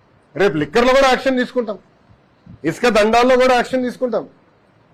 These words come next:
అంటే అడ్డగోలుగా ప్రజల భూమి దోచేసినా మేమేం పట్టించుకోకూడదా?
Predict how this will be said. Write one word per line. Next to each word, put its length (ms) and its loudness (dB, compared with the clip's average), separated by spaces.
అంటే 120 0
అడ్డగోలుగా 680 0
ప్రజల 320 0
భూమి 240 0
దోచేసినా 420 0
మేమేం 280 -2
పట్టించుకోకూడదా? 600 -4